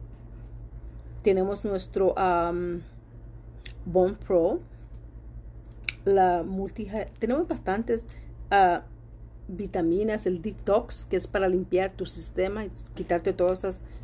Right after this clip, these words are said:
suciedad que tenemos por dentro, ¿no? Ah, me estaba saliendo un granito aquí y estaba bien inflamado y me lo he quitado con el aceite Tree Tree.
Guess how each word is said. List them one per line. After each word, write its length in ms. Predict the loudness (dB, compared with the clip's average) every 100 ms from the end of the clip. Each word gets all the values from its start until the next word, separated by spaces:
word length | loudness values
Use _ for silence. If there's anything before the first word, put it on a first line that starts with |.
| -14 -14 -16 -16 -10
suciedad 800 | -6 -4 -2 0 2 2 0 -2
que 120 | -4
tenemos 360 | -2 -2 -2 -2
por 220 | -2 2
dentro, 400 | 2 2 -2 -2
¿no? 180 | -2 -4 -8 -14 -14 -14 -16 -16 -2
Ah, 180 | 4 4
me 120 | 4
estaba 320 | 2 6 6 8
saliendo 580 | 6 6 6 6 6
un 160 | 6 6
granito 520 | 4 4 4 4 6
aquí 420 | 4 2 -2 -2 -2 -8 -14 -10
y 80 |
estaba 380 | -6 0 4 4
bien 640 | 2 2 6 10 10 8 2
inflamado 680 | 0 0 2 2 4 4 2 -4 -20 -20 -18 -14 -14 -14 -6
y 140 | 0 2
me 100 | 4
lo 100 | 4
he 80 |
quitado 440 | 2 4 6 6 4
con 120 | 2
el 120 | 4
aceite 760 | 4 4 4 2 4 6 6 6 -6 -8
Tree 220 | -2 -2
Tree. 340 | 0 -4 -4